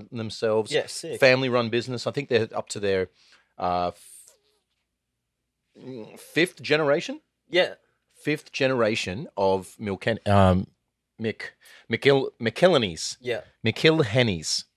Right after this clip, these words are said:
Speaker 1: of Tabasco. They're up to their,
Speaker 2: Nice.
Speaker 1: like, fucking, yeah, fuck,
Speaker 2: Do you ever
Speaker 1: fifth
Speaker 2: make your
Speaker 1: generation.
Speaker 2: own sauces, like, from scratch at home? Do you,
Speaker 1: Yeah,
Speaker 2: do you get
Speaker 1: I,
Speaker 2: into
Speaker 1: I
Speaker 2: that
Speaker 1: do
Speaker 2: as
Speaker 1: do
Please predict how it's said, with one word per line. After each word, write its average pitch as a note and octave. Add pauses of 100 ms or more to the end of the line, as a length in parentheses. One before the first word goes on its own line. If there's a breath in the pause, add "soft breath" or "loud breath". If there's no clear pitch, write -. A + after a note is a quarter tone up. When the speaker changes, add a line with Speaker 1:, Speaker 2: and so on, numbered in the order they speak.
(1000)
Speaker 1:
of G2+
Tabasco. G2+ (140)
They're G#2+
up G#2+
to A2
their, G#2+
Speaker 2:
Nice. F#2+
Speaker 1:
like, E2
fucking, - (300)
yeah, G2
fuck, -
Speaker 2:
Do E3
you F3
ever F3
Speaker 1:
fifth D#3
Speaker 2:
make D#3+
your C3+
Speaker 1:
generation. C#3
Speaker 2:
own E3
sauces, D3
like, A2
from A#2
scratch -
at G#2+
home? B2
Do C3
you, A#2+
Speaker 1:
Yeah, F3
Speaker 2:
do D#3+
you D3
get -
Speaker 1:
I, C#3+
Speaker 2:
into C#3
Speaker 1:
I C#3
Speaker 2:
that C3
Speaker 1:
do C3+
Speaker 2:
as C#3
Speaker 1:
do C3+